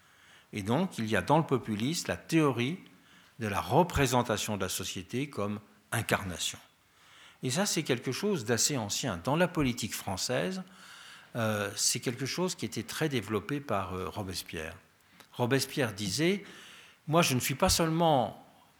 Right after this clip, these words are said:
proche du peuple, je ne défends pas simplement ses intérêts. » Il avait été jusqu'à dire : « Je suis moi-même le peuple. »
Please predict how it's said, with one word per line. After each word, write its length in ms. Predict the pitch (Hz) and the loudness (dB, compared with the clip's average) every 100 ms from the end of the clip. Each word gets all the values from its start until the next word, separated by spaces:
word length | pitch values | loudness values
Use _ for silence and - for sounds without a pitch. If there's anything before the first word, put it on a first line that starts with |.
| _ | _
proche 320 | - 156 131 | 4 4 6
du 120 | 123 | 0
peuple, 400 | 143 220 170 - - - | 6 6 6 0 -16 -10
je 160 | - | -2
ne 60 | 123 | 2
défends 300 | 139 139 131 | 2 2 2
pas 120 | 175 | 4
simplement 440 | 175 143 139 131 | 2 0 0 0
ses 180 | 117 117 | 0 -2
intérêts. » 500 | 110 107 117 143 208 - - - 135 | -2 -2 -2 0 -2 -6 -16 -10 -2
Il 120 | 123 | 0
avait 140 | 127 | 0
été 160 | 147 147 | -2 -2
jusqu'à 320 | 131 - 123 | -2 -2 -2
dire : « 260 | 131 180 196 - - - | 0 -2 -4 -10 -20 -6
Je 140 | 165 | -2
suis 380 | 156 - 180 170 | 2 2 2 0
moi-même 720 | 127 139 170 180 175 202 180 | 2 4 6 6 6 6 4
le 120 | 107 | 0
peuple. » 460 | 95 - 92 - | -2 -6 -8 -8